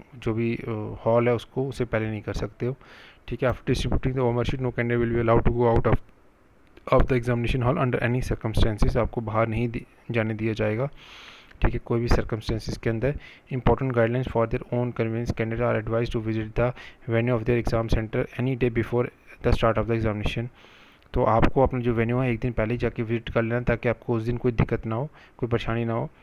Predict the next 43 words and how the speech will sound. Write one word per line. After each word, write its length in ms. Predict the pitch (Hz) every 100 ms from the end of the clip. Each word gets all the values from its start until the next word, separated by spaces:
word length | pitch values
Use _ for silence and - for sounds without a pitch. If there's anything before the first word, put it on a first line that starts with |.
| - _ _ _ - _ _ -
A 320 | - - 135
candidate 320 | 123 127 127 127
should 200 | 139 123
report 320 | - 127 123
in 200 | 127 120
the 80 | 113 113
examination 360 | 113 113 -
center 320 | - 110 117 127
in 220 | 131 123
time 280 | 117 113 117
as 200 | 113 -
per 80 | 117
the 140 | 113 113
above 180 | 113 107
time 220 | 107 131 - - - - -
schedule. 340 | 127 131 127 120
No 60 | 123
candidate 440 | 120 120 123 123 113
will 140 | 113 120
be 80 | 117
allowed 260 | 110 117 123
to 80 | 127 - 117
enter 280 | 113 123
the 180 | 117 117
examination 340 | 110 110 110 117
hall 280 | 113 123 110
after 220 | 117 113
the 80 | 120 107
prescribed 440 | - 110 139 - - - - -
time 220 | 113 147 165 - 120 110
given। 280 | 101 101
कोई 140 | - 120
भी 80 | 131
प्रिस्क्राइब 440 | 120 - 120 117
टाइम 200 | 117 113
जो 140 | 117
भी 120 | 113 120
गिवन 240 | 120 113
है, 180 | 120 127
उसी 220 | 120 131
के 100 | 123
अंदर 160 | 113 110
आपको 420 | 110 120 120